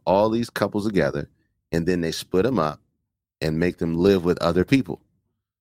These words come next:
other p-, other people within the couples,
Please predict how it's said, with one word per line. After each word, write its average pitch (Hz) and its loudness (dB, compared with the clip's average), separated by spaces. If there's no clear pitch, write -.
other 104 4
p-, - -4
other 82 2
people 104 2
within 92 0
the 110 0
couples, - -4